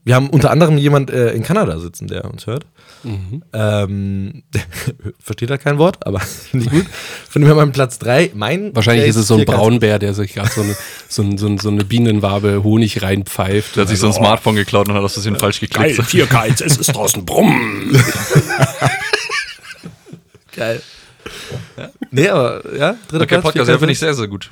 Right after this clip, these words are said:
Speaker 1: Mhm.
Speaker 3: Hätte ich auch nicht gedacht, dass wir es so gut durchziehen.
Speaker 2: Mhm.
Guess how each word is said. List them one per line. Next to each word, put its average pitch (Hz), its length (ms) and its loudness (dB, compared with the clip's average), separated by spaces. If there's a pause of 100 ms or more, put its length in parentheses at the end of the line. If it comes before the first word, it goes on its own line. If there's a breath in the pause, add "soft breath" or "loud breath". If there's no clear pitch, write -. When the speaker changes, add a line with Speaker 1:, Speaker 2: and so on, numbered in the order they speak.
(120)
Speaker 1:
Mhm. 147 240 -6 (260)
Speaker 3:
Hätte 110 140 -8
ich 120 60 -2
auch 117 40 0
nicht 107 120 -2
gedacht, 92 200 -6
dass 95 100 -6
wir 95 60 -4
es 90 80 -8
so 107 80 -4
gut 98 160 -8
durchziehen. 95 340 -8 (400)
Speaker 2:
Mhm. 107 320 -6